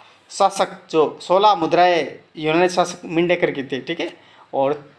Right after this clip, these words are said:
एट्टी फ़ोर पंचमार्क मुद्राएं भी थी और इंडो ग्रीक शासकों की थी चौबीस मुद्राएं ना, ये ध्यान रखना।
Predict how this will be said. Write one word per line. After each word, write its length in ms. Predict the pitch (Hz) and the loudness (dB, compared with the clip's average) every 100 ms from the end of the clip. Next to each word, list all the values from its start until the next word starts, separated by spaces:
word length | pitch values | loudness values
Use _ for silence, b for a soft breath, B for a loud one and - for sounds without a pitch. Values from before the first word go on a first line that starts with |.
| _ | _
एट्टी 220 | 185 180 208 | -4 -2 -2
फ़ोर 540 | 180 185 180 180 - | 2 2 0 -6 -4
पंचमार्क 480 | 175 180 180 190 190 | 0 0 2 0 2
मुद्राएं 320 | 175 165 175 170 | 0 2 2 2
भी 80 | |
थी 280 | 175 170 165 B B _ | -2 -4 -6 B B _
और 180 | 135 - - | -10 -10 -6
इंडो 260 | 196 214 | 0 2
ग्रीक 560 | 214 196 220 175 143 - | 2 0 -2 -2 -2 -2
शासकों 400 | - 180 180 196 | 2 2 4 0
की 120 | 185 | 0
थी 120 | 185 190 | 0 0
चौबीस 300 | 170 170 170 | 2 0 -2
मुद्राएं 320 | 135 135 123 | -2 0 -2
ना, 120 | - - _ - 175 | -4 -14 _ -20 -14
ये 100 | 147 | -8
ध्यान 160 | 135 | -8
रखना। 260 | - - | -10 -18